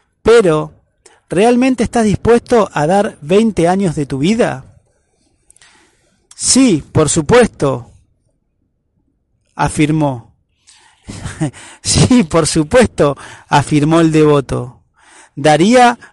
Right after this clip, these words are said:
veinte años de la vida de mi mujer". <laughs> Hablando, hablando, mira, el cuento que elegimos hoy, ¿no? En el día este. Entonces dice, reflexión. La reflexión de este cuento es,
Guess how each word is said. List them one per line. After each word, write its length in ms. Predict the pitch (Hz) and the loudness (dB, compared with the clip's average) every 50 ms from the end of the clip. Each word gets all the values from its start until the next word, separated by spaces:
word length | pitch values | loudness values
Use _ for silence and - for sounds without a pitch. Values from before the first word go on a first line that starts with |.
| _ - | _ -2
veinte 440 | 139 185 214 220 208 160 190 190 | 0 0 0 0 0 0 0 2
años 280 | 202 214 220 220 202 170 | 2 2 0 0 0 0
de 100 | 170 156 | 0 2
la 120 | 156 151 | 2 2
vida 200 | 156 180 185 185 | 2 4 2 2
de 140 | 170 151 147 | 2 2 0
mi 100 | 147 147 | 0 -4
mujer". 640 | 143 139 127 - - 135 - - - - - - - _ _ _ _ _ _ _ _ _ _ _ _ | -6 -6 -6 -4 -6 -4 -4 -4 -8 -8 -10 -14 -18 _ _ _ _ _ _ _ _ _ _ _ _
<laughs> 140 | - - _ | -20 -20 _
Hablando, 440 | - 160 147 143 151 160 156 147 123 - _ _ _ _ _ - 208 - - - - - - - - _ _ | -16 -14 -12 -12 -12 -12 -14 -14 -16 -18 _ _ _ _ _ -20 -20 -20 -20 -20 -20 -20 -20 -20 -20 _ _
hablando, 480 | - 135 135 143 147 156 156 156 147 139 | -8 -6 -6 -4 -4 -4 -4 -6 -6 -4
mira, 180 | 139 143 143 131 | -4 -4 -4 -4
el 80 | 127 | -6
cuento 320 | - - 151 151 147 151 135 | -6 -8 -8 -8 -8 -8 -8
que 80 | 135 | -8
elegimos 480 | 135 131 123 - 151 147 143 - - - | -8 -10 -10 -10 -8 -8 -8 -8 -8 -8
hoy, 160 | 147 135 127 | -8 -8 -8
¿no? 100 | 131 143 | -8 -8
En 100 | 139 135 | -8 -8
el 120 | 135 135 | -8 -8
día 260 | 131 147 147 143 143 135 | -6 -6 -6 -6 -6 -8
este. 260 | 117 - - - 131 | -10 -14 -16 -18 -18
Entonces 340 | 135 135 131 - 180 185 185 | -18 -12 -8 -6 -4 -2 -2
dice, 220 | 175 165 - 160 | -2 -2 -4 -4
reflexión. 680 | 147 156 160 - 175 170 151 - 202 190 160 135 127 120 _ _ _ _ _ _ _ _ _ _ _ _ _ _ _ - - - - - - _ _ _ _ _ _ _ _ _ | -4 -4 -4 -4 -4 -4 -4 -2 -2 -2 -2 -2 -6 -12 _ _ _ _ _ _ _ _ _ _ _ _ _ _ _ -20 -20 -20 -20 -20 -20 _ _ _ _ _ _ _ _ _
La 140 | - 151 143 | -10 -8 -8
reflexión 380 | 147 139 143 156 143 - 196 | -6 -6 -6 -6 -4 -2 -2
de 60 | 196 180 | -2 -2
este 140 | - 175 | -2 -4
cuento 340 | 147 175 185 190 175 - 151 | -4 -2 -4 -2 -2 -2 -2
es, 220 | 139 131 120 - | -4 -4 -8 -12